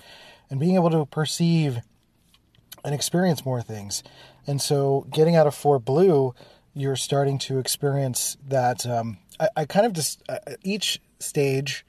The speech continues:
or each, uh, level, I feel like has multiple phases to it or stages to it. And I feel like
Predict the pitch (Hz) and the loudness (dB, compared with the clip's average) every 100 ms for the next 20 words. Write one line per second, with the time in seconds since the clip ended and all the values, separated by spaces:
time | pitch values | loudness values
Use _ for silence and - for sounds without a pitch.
0 | _ _ _ 120 135 143 139 - 135 127 | _ _ _ -8 -4 -4 -2 -2 0 0
1 | 120 120 120 117 135 156 - - - _ | 0 -2 -2 2 2 2 -2 -20 -20 _
2 | - 147 214 214 175 151 135 147 139 135 | -12 0 6 6 6 2 2 0 0 0
3 | 131 127 113 - _ _ _ - - 156 | 2 2 0 -8 _ _ _ -8 0 2
4 | 165 165 - 185 180 139 - 143 139 151 | 2 0 2 2 4 2 0 -2 -2 -4
5 | - 156 156 - - - - - - 143 | 2 2 0 -8 -20 -20 -20 -12 0 2
6 | 143 - 185 175 156 135 | 2 4 4 8 6 4